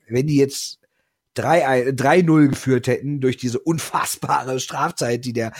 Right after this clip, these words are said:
jetzt fällt mir der Name wieder nicht ein, von dem Ingolstädter, der da irgendwie eine Kopfnuss ausgepackt hat, wo ich dachte, „Was ist denn mit dir los, Junge?“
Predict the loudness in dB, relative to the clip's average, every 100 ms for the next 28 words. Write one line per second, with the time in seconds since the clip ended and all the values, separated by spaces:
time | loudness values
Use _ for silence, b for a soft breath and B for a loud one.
0 | B B -14 -10 -6 -6 -6 -6 -6 -10
1 | -8 -8 -6 -6 -4 -4 -2 -4 -2 0
2 | 0 -2 -4 -2 -4 -4 -8 -8 -10 -8
3 | -10 -8 -8 -8 -8 -8 -8 -6 -6 -6
4 | -8 -10 -4 0 2 2 0 -2 -4 -2